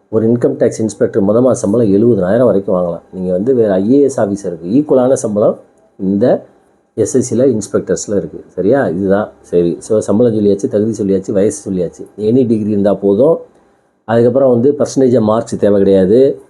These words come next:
அதுக்கப்புறம் final year students also eligible. அந்த ஒரு கட் ஆஃப் டேட்டுக்குள்ளே ரிசல்ட் வந்திருக்கணும்.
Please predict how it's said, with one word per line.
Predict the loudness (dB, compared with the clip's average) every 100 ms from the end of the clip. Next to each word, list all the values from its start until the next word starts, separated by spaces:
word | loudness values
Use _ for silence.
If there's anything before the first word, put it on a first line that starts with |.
| _ _ -8
அதுக்கப்புறம் | 0 2 2 2
final | 2 4
year | 2 2
students | 0 2
also | 0 0 2 2
eligible. | 2 0 2 2 2 0 -6 _ _ _ _
அந்த | -2 0 2
ஒரு | 2 2
கட் | 0 -2
ஆஃப் | 0 0
டேட்டுக்குள்ளே | 0 2 2
ரிசல்ட் | 0 -4 0
வந்திருக்கணும். | 0 2 2 2 4 2